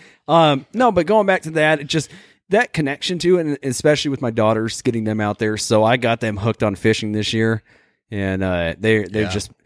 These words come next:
Speaker 1: I, I figured out the stock reports, and I got them, you know, the day after, <laughs> day after they stocked, so cheated there. But l-, getting the
Speaker 2: No,
Speaker 1: daughters
Speaker 2: it's not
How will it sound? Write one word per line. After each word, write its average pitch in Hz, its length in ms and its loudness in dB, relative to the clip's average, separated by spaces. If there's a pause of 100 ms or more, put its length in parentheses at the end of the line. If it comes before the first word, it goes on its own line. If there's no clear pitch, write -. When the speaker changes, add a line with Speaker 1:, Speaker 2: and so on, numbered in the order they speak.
(220)
Speaker 1:
I, 107 420 0
I - 60 -16
figured 107 400 -2
out 104 100 2
the 98 80 -6
stock 104 380 0
reports, 107 500 -2
and 98 80 -4
I 92 60 -4
got 104 280 -2
them, 104 280 -4 (100)
you 127 140 -12
know, 107 180 -8
the 113 60 -16
day 120 220 0
after, 123 340 -2 (580)
<laughs> 165 100 -10
day 202 200 0
after 185 120 0
they 180 160 -2
stocked, 175 400 -4
so 147 180 -6 (260)
cheated 156 320 2
there. 143 260 0
But 131 320 -2 (720)
l-, 156 60 2 (160)
getting 180 240 0
the 151 60 -2
Speaker 2:
No, 131 160 -2
Speaker 1:
daughters 143 240 2
Speaker 2:
it's 135 60 -2
not - 80 2